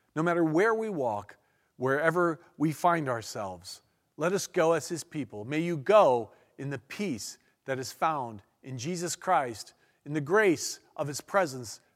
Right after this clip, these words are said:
that is with us, and in his love that endures forever. In the name of Christ, amen. God bless you. Have a great Palm Sunday. Have a good day. You're dismissed.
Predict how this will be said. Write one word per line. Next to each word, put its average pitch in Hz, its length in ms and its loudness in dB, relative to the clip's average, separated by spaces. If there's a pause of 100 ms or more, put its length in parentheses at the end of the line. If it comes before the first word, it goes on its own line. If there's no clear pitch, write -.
that 131 160 -6
is 131 120 -6
with 151 180 0
us, 120 320 -6 (320)
and 143 160 -8
in 147 140 -6
his 127 240 -8
love 123 600 0 (360)
that 120 160 -6
endures 120 640 -6 (320)
forever. 107 640 -10 (540)
In 113 100 -18
the 113 180 -12
name 120 160 -10
of 117 100 -18
Christ, 95 520 -16 (340)
amen. 98 380 -16 (440)
God 139 200 -4
bless 165 320 2
you. 127 160 -6 (260)
Have 160 140 -6
a 156 40 -4
great 165 300 2
Palm 160 260 -2
Sunday. 131 540 -6 (680)
Have 120 140 -10
a 120 40 -12
good 123 160 -6
day. 113 280 -6 (1160)
You're 127 140 -4
dismissed. 135 600 -6